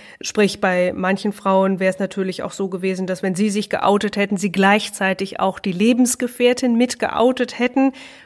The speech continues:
was möglicherweise nicht in deren Interesse gewesen wäre. Das heißt, es gab unglaublich viel abzuwägen,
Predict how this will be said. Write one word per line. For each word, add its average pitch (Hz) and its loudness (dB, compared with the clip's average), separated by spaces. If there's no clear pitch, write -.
was - 0
möglicherweise 190 0
nicht 180 -2
in 170 -2
deren 220 2
Interesse 208 0
gewesen 196 0
wäre. 196 0
Das 190 -2
heißt, 202 -4
es 208 -12
gab 196 -4
unglaublich 247 2
viel 202 -4
abzuwägen, 214 2